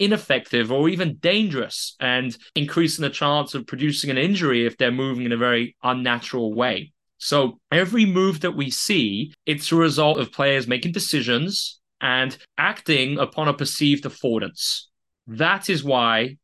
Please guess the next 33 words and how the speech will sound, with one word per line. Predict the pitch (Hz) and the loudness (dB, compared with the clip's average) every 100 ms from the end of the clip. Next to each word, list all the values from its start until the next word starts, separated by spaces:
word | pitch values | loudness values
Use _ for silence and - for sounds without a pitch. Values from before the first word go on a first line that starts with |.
| - | -8
the | 127 | -6
movement | 131 139 127 120 127 _ - | -2 -2 0 0 0 _ -6
is | 113 | -2
observable | 117 107 156 190 123 - 98 - | -2 2 4 4 2 -2 -6 -6
within | 120 110 117 110 113 | -4 2 2 2 0
the | 117 | 2
move | 113 113 110 | 4 4 2
or | |
technique | 107 127 - 113 110 | -2 -6 -4 -4 -2
that | - | -2
emerges. | 120 135 147 110 92 - - | 0 2 2 0 -4 -10 -8
So | - 151 143 - _ _ | 0 2 2 0 _ _
it's | 160 156 | -4 -2
a | 156 | -2
problem | - 214 226 185 | 0 0 2 2
when | 156 147 | 2 2
we | 143 | 2
remove, | 147 135 135 175 190 175 131 120 123 - | 2 0 0 2 4 4 2 0 -8 -8
you | 135 | -4
know, | 120 107 127 127 | 0 0 -2 -4
the | 131 113 | -4 0
biggest | 170 180 208 - | 2 4 2 0
thing | - 160 | -2 0
which | 147 - - | 0 -2 -2
led | 117 160 190 117 - - | 0 2 2 0 -4 -10
to | - 127 | -6 0
that | 120 120 | 0 0
move | 123 127 123 | -2 0 0
actually | 120 - 135 113 | -2 -2 -2 -2
emerging | 113 101 101 113 170 - | 2 0 2 -2 -4 -6
within | 123 120 | -2 2
the | 117 | 2
environment, | 107 113 139 143 107 107 | 2 2 2 2 0 -2